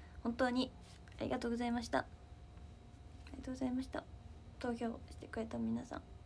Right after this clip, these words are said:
お疲れ様でした。いっぱい寝ましたか？ちゃんとね、ミカナにいっぱい投票してくれて、もしかしたら日々の生活をちょっと、なんやろ、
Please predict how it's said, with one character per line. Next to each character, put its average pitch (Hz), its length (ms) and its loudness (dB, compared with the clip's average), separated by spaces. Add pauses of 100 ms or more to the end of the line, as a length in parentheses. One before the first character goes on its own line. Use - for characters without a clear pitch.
お - 40 -2
疲 - 240 2
れ 226 80 4
様 226 260 2
で 233 120 2
し - 100 -4
た。 - 140 -2 (1400)
い 226 60 0
っ 226 120 0
ぱ 247 100 8
い 233 60 6
寝 214 100 6
ま 240 140 6
し - 80 -4
た - 120 2
か？ 220 300 8 (1300)
ち 254 60 4
ゃ 247 80 8
ん 240 60 2
と 233 120 2
ね、 214 100 2
ミ 233 120 4
カ 247 140 6
ナ 220 120 6
に 196 160 0
い 185 40 0
っ - 20 -4 (100)
ぱ 214 120 8
い 208 80 2 (320)
投 214 160 2
票 214 260 2
し 214 60 0
て 233 120 -2
く 233 80 -4
れ 214 80 6
て、 - 80 -4
も 214 140 4
し 226 80 -4
か 208 120 4
し - 60 -4
た 202 120 2
ら 202 80 4
日 220 140 0
々 214 120 8
の 202 120 4
生 208 180 6
活 202 380 4
を 190 200 4 (380)
ち 202 100 -4
ょ - 20 -2
っ - 100 -8
と、 190 200 6 (1400)
な 196 80 -4
ん 190 80 -2
や 185 100 -2
ろ、 - 160 -4